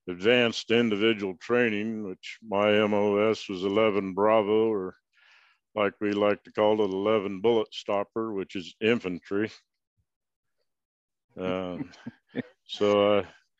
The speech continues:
I probably could have avoided being in the infantry. I scored real high on mechanical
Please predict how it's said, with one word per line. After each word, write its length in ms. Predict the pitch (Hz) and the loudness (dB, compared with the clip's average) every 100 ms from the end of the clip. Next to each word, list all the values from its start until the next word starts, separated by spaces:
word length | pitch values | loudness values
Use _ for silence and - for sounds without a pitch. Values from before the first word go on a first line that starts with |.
| - _ - | -20 _ 0
I 100 | 123 | 0
probably 420 | - 135 123 117 | 4 2 4 2
could 280 | - 127 123 | 4 6 6
have 80 | 98 | 4
avoided 520 | 113 120 117 110 104 95 | 4 4 4 0 -4 -2
being 300 | 117 117 113 | 0 2 2
in 220 | 113 113 | 0 -2
the 220 | 107 110 | -2 -2
infantry. 600 | 117 107 98 - 117 117 | -4 -6 -14 -4 0 2
I 100 | 107 | 2
scored 420 | 98 - 107 110 101 | 0 -4 -4 -2 -2
real 280 | 107 110 98 | -2 -2 0
high 380 | 107 107 107 | 0 2 2
on 260 | 104 98 98 | 0 -4 -10
mechanical 680 | 92 - 104 107 95 104 90 | -14 -4 -2 -2 -2 -6 -8